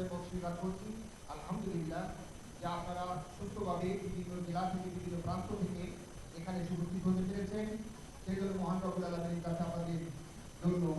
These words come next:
আবারও শুকরিয়া জ্ঞাপন করছি। আজকের এই আলোচনা সভায় উপস্থিত আছেন আমার শ্রদ্ধাভাজন বড় ভাই মামুন রশিদ খোকন, মোহাম্মদ আলী লিটন, মণিমোহন বসু, নাসির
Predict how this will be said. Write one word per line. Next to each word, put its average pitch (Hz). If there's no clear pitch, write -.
আবারও 165
শুকরিয়া 185
জ্ঞাপন 143
করছি। 131
আজকের 220
এই 220
আলোচনা 220
সভায় 214
উপস্থিত 214
আছেন 208
আমার 214
শ্রদ্ধাভাজন 208
বড় 202
ভাই 190
মামুন 185
রশিদ -
খোকন, 196
মোহাম্মদ 202
আলী 202
লিটন, 202
মণিমোহন 202
বসু, 196
নাসির 208